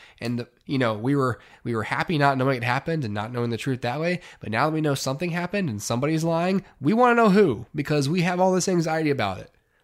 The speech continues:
Let's hurry up and get this nipped in the bud. I wanna know what happened. <laughs> Just hurry and relieve the tension for me, please, so I can go back to enjoying mo-,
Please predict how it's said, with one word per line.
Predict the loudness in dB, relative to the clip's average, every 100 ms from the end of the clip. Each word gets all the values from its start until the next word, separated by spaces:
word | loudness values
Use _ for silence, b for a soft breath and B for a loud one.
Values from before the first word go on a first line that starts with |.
| -10
Let's | -6 2
hurry | 4 4
up | 2
and | 2
get | 0
this | 0 -4
nipped | -2 -2 0
in |
the | -2
bud. | 0 2 2
I |
wanna | 2 2
know | 2
what | 0
happened. | 0 -2 -6 -12 -20 _ _ B B B B B B B
<laughs> | B -16 -18 -20 -20 -20 -20 -18 -8
Just | -4 -4 -8 _ -4
hurry | 0 4 4
and | 2 0
relieve | 0 2
the | 2
tension | 2 4 4 2 -2
for | -2
me, | -2
please, | 0 2 4 2
so | 0
I | -2
can | 0
go | 0
back | 0 0
to | -2
enjoying | 0 0 2 2
mo-, | 0